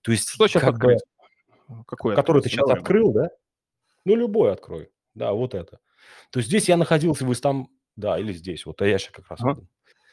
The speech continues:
Speaker 1: То есть, да, Истамбул. Я пытаюсь Истамбу-, э, Стамбул, да, по-русски? Я пытаюсь
Speaker 2: Да.
Speaker 1: Стамбул показать с различнейших...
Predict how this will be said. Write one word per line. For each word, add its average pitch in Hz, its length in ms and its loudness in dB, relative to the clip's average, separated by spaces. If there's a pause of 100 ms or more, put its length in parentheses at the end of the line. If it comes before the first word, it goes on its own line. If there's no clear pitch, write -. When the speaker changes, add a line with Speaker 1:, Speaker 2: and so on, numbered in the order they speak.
Speaker 1:
То 113 100 -6
есть, 104 100 -4
да, 139 160 4 (200)
Истамбул. 156 540 2
Я 143 140 2
пытаюсь 170 500 0
Истамбу-, 143 560 -2
э, 95 160 -4
Стамбул, 117 460 0
да, 143 100 0
по-русски? - 340 -10 (260)
Я 110 100 2
пытаюсь 151 360 4
Speaker 2:
Да. 117 80 0
Speaker 1:
Стамбул 135 500 2
показать 135 600 0
с - 160 -10
различнейших... 139 1080 -2